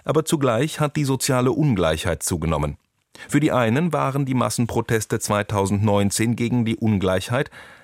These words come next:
ein ungerechtfertigter Aufstand gegen die enormen Fortschritte. Für die anderen waren sie der Ausdruck einer Unzufriedenheit über ein überholtes und reformbedürftiges Modell.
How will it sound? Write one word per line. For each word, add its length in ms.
ein 120
ungerechtfertigter 1120
Aufstand 560
gegen 240
die 140
enormen 420
Fortschritte. 640
Für 120
die 100
anderen 500
waren 360
sie 120
der 180
Ausdruck 440
einer 280
Unzufriedenheit 960
über 220
ein 140
überholtes 840
und 320
reformbedürftiges 1120
Modell. 420